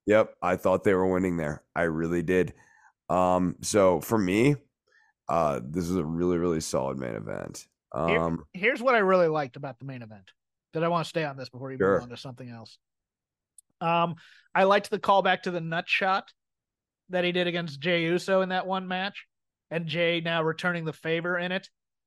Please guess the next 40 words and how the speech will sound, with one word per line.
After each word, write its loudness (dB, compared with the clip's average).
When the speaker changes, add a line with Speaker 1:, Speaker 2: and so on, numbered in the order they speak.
Speaker 2:
Uh, 2
I 4
liked, 0
I, -12
I, -8
I -2
don't 0
know 6
if 2
you 0
got 4
to -8
see -2
this, -4
you -6
might -2
not -4
have, -4
but 0
it 4
was 0
on 2
the -6
pre-show, -4
and -8
it -10
hit -6
social -2
media, -6
but -10
you're -8
not -6
on -8
social -12
media -14
all -14
that -18
much. -18
But, -12
uh, -14